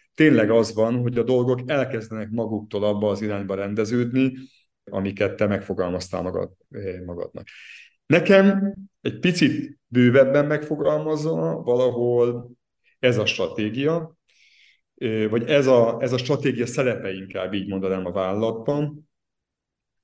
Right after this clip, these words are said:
És aztán pedig, hogy a stratégiát hogyan építjük fel, mi a, mi a módszertanunk arra, hogy felépítsük. Erre meg ugye kiváló,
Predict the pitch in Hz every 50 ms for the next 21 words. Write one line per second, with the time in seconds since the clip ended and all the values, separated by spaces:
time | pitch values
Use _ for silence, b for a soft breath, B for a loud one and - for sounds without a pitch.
0 | _ _ _ _ _ _ _ _ _ b b b - 117 123 143 139 - 156 127
1 | - 131 117 117 110 107 107 - 151 143 147 135 123 107 107 107 104 101 104 -
2 | 131 123 123 113 107 104 107 101 - 107 104 104 - 104 101 104 - - 104 101
3 | 101 101 107 113 117 113 107 101 101 104 B B B _ _ 117 127 127 127 131
4 | 135 143 139 139 - 143 123 110 - 113 104 98 101 101 - - 107 104 101 104
5 | 98 95 98 - 101 92 92 101 104 104 - 117 117 - - 151 151 156 156 156
6 | B B B B B _ _ - 98 101 104 107 104 107 101 113 110 107 107 107
7 | 110 - - - 117 104 104 95 95 92 92 92 90 92 92 92 92 92